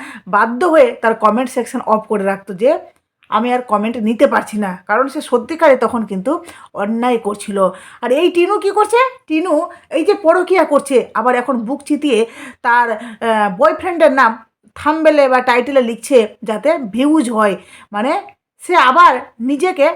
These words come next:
নর্দমার দিকে ঠেলে নিয়ে যাচ্ছে। আর এদিকে মন্দিরাকে দেখো যে সে ওই নর্দমা থেকে, ওই নোংরা জায়গাটা থেকে উঠে এসে আজকে সঠিক জায়গায় আছে বলে দেখো মানুষ তার মিটআপে আবার ভিড় লাগিয়েছে।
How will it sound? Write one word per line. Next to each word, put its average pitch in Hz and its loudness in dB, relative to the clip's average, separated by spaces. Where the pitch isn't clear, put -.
নর্দমার 262 4
দিকে 240 0
ঠেলে 214 -2
নিয়ে 202 -2
যাচ্ছে। 185 -6
আর 220 4
এদিকে 302 4
মন্দিরাকে 311 4
দেখো 214 -4
যে 196 -12
সে 285 2
ওই 233 -4
নর্দমা 247 0
থেকে, 220 -4
ওই 202 -6
নোংরা 240 -2
জায়গাটা 220 -6
থেকে 226 -8
উঠে 202 -4
এসে 208 0
আজকে 220 -6
সঠিক 254 0
জায়গায় 220 2
আছে 190 -4
বলে 190 -4
দেখো 214 -4
মানুষ 208 -4
তার 214 -2
মিটআপে 196 -4
আবার 262 4
ভিড় 196 -6
লাগিয়েছে। 190 -6